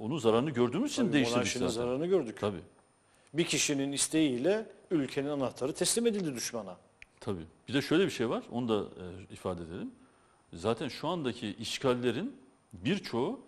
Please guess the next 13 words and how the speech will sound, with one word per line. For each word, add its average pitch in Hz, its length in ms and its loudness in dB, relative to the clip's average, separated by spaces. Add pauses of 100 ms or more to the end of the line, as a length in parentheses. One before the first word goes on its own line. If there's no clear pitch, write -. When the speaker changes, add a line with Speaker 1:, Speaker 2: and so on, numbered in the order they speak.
(340)
Speaker 1:
hani 107 160 -6
monarşi 123 560 2
bahanesiyle, 120 680 0 (800)
tek 160 200 2
adam 151 260 2
bahanesiyle 110 520 0
yapılıyor. 87 440 -2
Yani 120 140 -2
sen 160 200 -2
aslında 147 380 -2
işgallere 127 580 2
de, 104 180 2 (360)
he-, - 60 -16